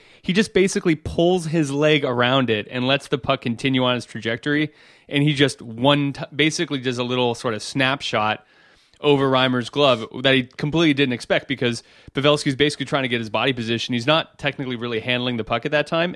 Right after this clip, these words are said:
And I looked at that goal and my jaw dropped. I'm like, "Wow, that's a goal scorer's goal." First touch, great shot. That's Joe Pavelski.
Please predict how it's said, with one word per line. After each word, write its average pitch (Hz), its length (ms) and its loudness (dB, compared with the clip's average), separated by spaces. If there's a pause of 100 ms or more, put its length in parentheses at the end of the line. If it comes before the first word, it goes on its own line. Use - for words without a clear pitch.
And 113 180 -6 (300)
I 139 60 4
looked 170 160 4
at 165 40 4
that 123 180 2
goal 151 200 6
and 113 100 2
my 127 120 2
jaw 120 320 2
dropped. 104 280 -4
I'm 110 60 -8
like, 101 160 -6
"Wow, 110 240 2
that's 139 180 0
a 160 140 0 (360)
goal 127 200 2
scorer's 117 400 -4
goal." 117 220 -2
First 151 500 2
touch, 135 420 0
great 123 320 2
shot. 101 460 -6 (880)
That's 101 200 -4
Joe 120 140 -2
Pavelski. 117 480 -4